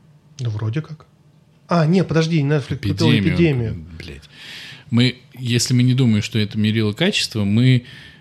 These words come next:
Speaker 2: э, понимаем, что вот, ну, как бы со всех сторон, вот есть «Эпидемия», есть там, ну ладно, «Метод», есть «Майор Гром», но, значит, что-то появится ещё,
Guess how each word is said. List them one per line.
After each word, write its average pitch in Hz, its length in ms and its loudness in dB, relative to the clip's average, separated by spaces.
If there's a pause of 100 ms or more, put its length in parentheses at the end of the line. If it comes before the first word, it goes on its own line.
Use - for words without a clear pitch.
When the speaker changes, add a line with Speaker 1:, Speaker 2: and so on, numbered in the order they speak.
(160)
Speaker 2:
э, 101 240 -2 (100)
понимаем, 123 420 2
что - 220 -4
вот, 107 260 -4
ну, 113 220 0
как 107 200 -4
бы 104 280 -2 (480)
со - 180 -4
всех 110 360 -2
сторон, 131 520 -2
вот - 160 -12
есть 135 220 -4
«Эпидемия», 113 1000 0
есть 127 340 0
там, 80 260 -12 (280)
ну 104 200 -2
ладно, 85 240 -6
«Метод», 107 560 0 (320)
есть 110 300 -2
«Майор 92 280 -6
Гром», 120 360 0 (300)
но, 104 160 0
значит, 98 340 -2
что-то 107 300 -2
появится 95 500 -4
ещё, 160 560 -2